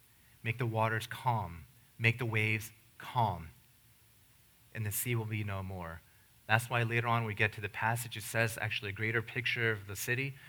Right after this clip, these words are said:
There's gonna be a sea of glass, of perfect harmony and beauty because of the redemptive work of Jesus Christ for you. That is the vision that we have. No more sea. Everything's gonna be new. All your tears wiped away.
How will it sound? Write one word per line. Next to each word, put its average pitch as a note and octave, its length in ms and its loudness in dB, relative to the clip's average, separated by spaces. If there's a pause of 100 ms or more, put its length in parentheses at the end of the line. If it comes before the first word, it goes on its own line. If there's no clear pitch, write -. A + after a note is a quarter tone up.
(160)
There's G#2 160 -6
gonna B2 160 0
be A2+ 120 2
a G2+ 60 4
sea E3 360 2
of C3+ 120 2
glass, A2+ 880 2
of - 160 -14
perfect C3+ 420 0
harmony A#2+ 440 0
and G2 100 -4
beauty E2 400 -10 (680)
because A#2+ 380 4
of G#2 100 0
the F#2+ 80 -4
redemptive A2+ 560 2
work G#2+ 220 -6
of G2+ 80 -10
Jesus F#2 320 -8
Christ F#2 300 -6
for F2+ 100 -14
you. F2 280 -8 (460)
That A#2 280 6
is C3+ 120 2
the A#2 80 -2
vision B2 380 4
that G2 160 0
we A2+ 140 0
have. F#2 420 0 (320)
No A#2 280 -2
more C3+ 200 2
sea. F2 500 -2 (320)
Everything's C3 520 2
gonna A#2 200 0
be A#2 180 2
new. F#2+ 380 -2 (300)
All G#2 220 0
your C#3 140 6
tears C3+ 380 2
wiped A2+ 280 2
away. F#2 420 -4